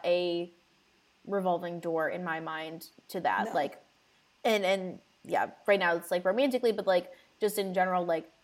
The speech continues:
Speaker 1: my roommate situations, like, have always been very, like, steadfast, 'cause it's, like, that's where you're coming home to. So if you feel so sound in your relationship that you want to come home to this person, you want to build a home with this person,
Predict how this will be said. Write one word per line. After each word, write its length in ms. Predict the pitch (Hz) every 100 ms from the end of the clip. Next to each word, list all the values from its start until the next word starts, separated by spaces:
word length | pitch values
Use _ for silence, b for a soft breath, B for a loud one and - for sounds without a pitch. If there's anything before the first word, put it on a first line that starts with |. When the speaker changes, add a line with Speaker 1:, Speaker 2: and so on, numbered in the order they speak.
| _ _ _ _ _ 196
Speaker 1:
my 140 | 190
roommate 360 | 185 196 202 190
situations, 680 | 185 185 180 170 180 170 165
like, 120 | 170
have 120 | 175
always 360 | - 175 175 175
been 220 | 175 175
very, 300 | 160 165 170
like, 360 | 185 73 104 -
steadfast, 340 | 190 185 202
'cause 100 | - 466
it's, 80 |
like, 120 | 508 466
that's 180 | 466 -
where 100 | 539
you're 160 | 539
coming 220 | - 415 285
home 400 | 202 226 226 233
to. 280 | 190 143 - B B
So 180 | - 294
if 140 | 294
you 260 | 254 330 403
feel 220 | 415 403
so 220 | 403 403
sound 440 | 381 - 233 226 233
in 100 | 233
your 120 | 233
relationship 640 | 214 190 185 185 208 220 214
that 80 | 208
you 400 | 220 262 240 - b b
want 400 | 208 208 233 262
to 120 | 330
come 220 | 320 269
home 420 | 233 220 214 220 226
to 120 | 226
this 160 | 196 196
person, 320 | 190 170 175
you 60 | 190
want 100 | 185
to 60 |
build 300 | 180 214 226
a 40 | 269
home 160 | 247
with 100 | 240
this 100 | 233
person, 480 | 233 226 226 269 269